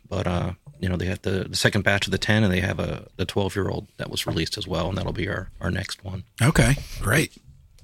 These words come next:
Speaker 2: All right, so we've just poured the Jack Daniel's twelve-year. Any s-, special notes on this? Same proof?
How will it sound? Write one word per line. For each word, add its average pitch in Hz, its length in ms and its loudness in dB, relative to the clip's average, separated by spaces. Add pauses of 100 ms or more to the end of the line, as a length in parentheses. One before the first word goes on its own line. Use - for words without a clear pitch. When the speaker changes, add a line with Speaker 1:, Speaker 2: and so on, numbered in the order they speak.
Speaker 2:
All 107 60 6
right, 98 120 4
so - 80 2
we've 104 180 8
just - 260 4
poured 101 340 4
the 90 300 2 (420)
Jack 101 240 4
Daniel's 90 400 4 (100)
twelve-year. 92 680 2 (520)
Any 117 200 6
s-, - 240 -2
special 127 340 4
notes 113 260 4
on 110 120 6
this? 113 220 6
Same - 380 4
proof? 156 480 4